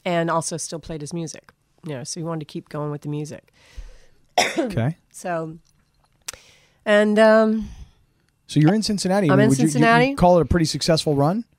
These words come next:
Speaker 1: It was a hugely successful run because not only was I doing the morning show, but we were in the same building for the C B S T V affiliate, and they approached me and wanted me to work for them as well. So I was doing double duty. I was working the morning, and then the afternoon I was their,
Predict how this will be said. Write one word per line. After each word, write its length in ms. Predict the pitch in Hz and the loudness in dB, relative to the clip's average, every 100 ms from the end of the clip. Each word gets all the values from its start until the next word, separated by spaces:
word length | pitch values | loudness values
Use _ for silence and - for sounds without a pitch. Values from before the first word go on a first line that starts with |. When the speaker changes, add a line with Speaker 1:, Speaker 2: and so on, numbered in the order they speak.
| _ - | _ -2
Speaker 1:
It 120 | 277 | 2
was 160 | 311 190 | 4 2
a 40 | |
hugely 380 | 165 208 214 196 | 0 -2 -2 -4
successful 480 | 160 165 170 156 170 | -6 -6 -6 -6 -6
run 140 | 160 156 | -4 -4
because 280 | 156 160 165 | -4 -6 -2
not 160 | 180 | -2
only 140 | 202 196 | 0 0
was 120 | 185 | -2
I 100 | 170 | -2
doing 220 | 170 165 | -2 -2
the 60 | 156 | -2
morning 300 | 180 208 214 | -2 0 -2
show, 460 | - 208 202 202 | 0 2 2 2
but 180 | 175 156 | 0 -2
we 120 | 170 | -2
were 80 | 170 | -2
in 60 | 165 | -4
the 80 | |
same 240 | 151 185 170 | -4 -4 -2
building 280 | 170 170 165 | -2 -2 -6
for 100 | 147 | -8
the 80 | |
C 200 | 156 190 | -8 -8
B 120 | 160 156 | -4 -2
S 220 | 156 - | -4 -6
T 200 | - 170 | -8 -6
V 160 | 180 202 | -2 -2
affiliate, 600 | 202 190 185 180 180 160 | -2 -4 -2 0 -2 -4
and 120 | 147 | -4
they 120 | 180 | -2
approached 400 | 185 190 185 - | -2 -4 -6 -6
me 160 | 180 170 | -6 -4
and 80 | 156 | -4
wanted 180 | 151 | -6
me 80 | 160 | -6
to 60 | 151 | -6
work 180 | 156 - | -8 -8
for 100 | 147 | -6
them 220 | 165 156 | -4 -4
as 140 | 139 | -6
well. 400 | 170 185 190 190 185 | -2 0 2 0 -2
So 160 | 170 | -6
I 60 | 151 | -6
was 100 | 151 | -8
doing 300 | - 156 151 | -10 -10 -8
double 320 | 165 160 156 | -8 -6 -10
duty. 520 | 139 180 190 196 185 | -10 -10 -8 -6 -6
I 120 | 147 139 | -8 -10
was 200 | 143 - | -12 -12
working 340 | 156 147 151 | -14 -12 -12
the 60 | 147 | -10
morning, 420 | 175 190 190 180 | -6 -6 -6 -6
and 120 | 156 | -8
then 80 | 151 | -10
the 100 | 151 | -8
afternoon 540 | 151 - 160 175 175 | -10 -10 -10 -8 -8
I 140 | 151 147 | -8 -8
was 200 | 151 147 | -8 -8
their, 340 | 156 151 | -6 -6